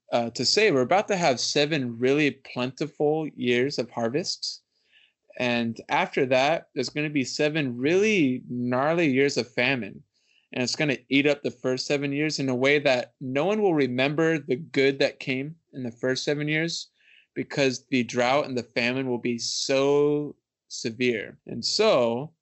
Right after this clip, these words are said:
he says, this is, um, Joseph now advising Pharaoh, "You, you better get a wise and discerning person to take care over everything,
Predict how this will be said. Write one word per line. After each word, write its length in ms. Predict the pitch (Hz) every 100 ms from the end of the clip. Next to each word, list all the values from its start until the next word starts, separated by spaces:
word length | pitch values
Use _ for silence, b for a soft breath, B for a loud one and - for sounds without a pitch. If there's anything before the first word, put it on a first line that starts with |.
| _ _ _ _
he 140 | - 120
says, 760 | - 127 117 117 113 - - - _ _ -
this 180 | 135
is, 180 | 147 120
um, 240 | 123 113 117
Joseph 580 | 175 185 180 135 123 - _ _ _ -
now 240 | 131 135
advising 800 | 127 113 131 180 220 147 120 117 - _ _ _ _ - - _
Pharaoh, 340 | 131 123 120 127
"You, 180 | - 139 - -
you 120 | 127
better 320 | 175 190 190
get 320 | 165 147 143
a 140 | 131 120
wise 580 | 120 139 147 151 147 131
and 80 |
discerning 460 | 123 - 147 143 139
person 640 | - 131 117 - 117 117 117 _ _ _ _ _ -
to 120 | 123
take 340 | - 127 120
care 540 | - 135 127 120 117 - -
over 380 | 120 120 117 -
everything, 760 | 170 180 131 - 117 113 120